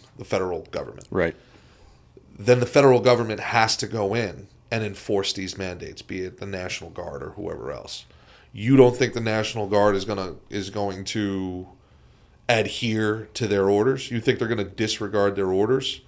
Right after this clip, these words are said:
Speaker 2: I think the same thing you saw with, uh, the original vax mandates, thirty percent or so are immediately gonna leave, right? And then when it involves violence towards your fucking fellow citizen, another thirty percent will leave.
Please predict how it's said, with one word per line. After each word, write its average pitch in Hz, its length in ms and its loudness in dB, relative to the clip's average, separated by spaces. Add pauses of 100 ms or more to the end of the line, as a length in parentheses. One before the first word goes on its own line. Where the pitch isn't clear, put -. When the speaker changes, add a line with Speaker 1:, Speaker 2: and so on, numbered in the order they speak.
Speaker 2:
I 107 140 6
think 110 520 2 (1120)
the 104 80 0
same 113 260 6
thing 104 140 2
you 98 120 2
saw 104 380 6
with, 92 300 0
uh, 82 400 2 (180)
the 92 100 0
original 90 680 0 (160)
vax 95 300 2
mandates, 80 540 -2
thirty 87 280 -2
percent 90 360 -2
or 82 60 -2
so 82 380 -2
are 71 180 -2
immediately 76 460 -4
gonna 62 180 -8
leave, 55 380 -12 (420)
right? 82 260 -2 (180)
And 98 120 2
then 104 100 4
when 104 100 2
it 90 120 0
involves 82 600 -2
violence 92 540 0
towards 90 320 -4
your 82 140 -4
fucking 85 320 -4
fellow 90 260 0
citizen, 101 480 -2
another 85 280 -2
thirty 78 260 -6
percent - 340 -8
will 50 100 -10
leave. - 220 -14